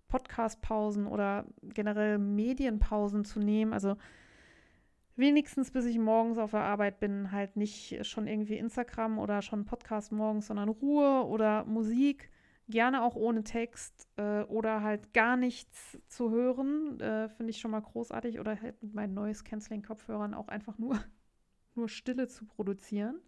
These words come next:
Ähm, das tut mir extrem gut und, äh, wollte ich noch mal mit euch teilen, weil ihr seid ja wahrscheinlich auch alle Podcast-Junkies. Und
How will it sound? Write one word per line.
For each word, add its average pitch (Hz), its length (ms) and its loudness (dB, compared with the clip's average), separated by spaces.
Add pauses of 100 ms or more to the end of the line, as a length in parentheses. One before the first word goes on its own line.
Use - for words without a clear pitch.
(800)
Ähm, 220 920 4 (320)
das 254 200 -2
tut - 220 -2
mir 269 80 0
extrem 254 400 -2
gut 262 280 -4
und, 208 460 -4
äh, 202 420 -2 (160)
wollte 226 220 -4
ich - 220 -20 (160)
noch 226 160 -4
mal 226 140 0
mit 233 120 -2
euch 214 200 -4
teilen, 208 520 -2
weil 208 140 -4
ihr 214 80 -4
seid 214 180 -4
ja 196 80 -10
wahrscheinlich 196 400 -6
auch 208 100 -10
alle 202 160 -6
Podcast-Junkies. 202 1120 -10 (540)
Und 226 640 -2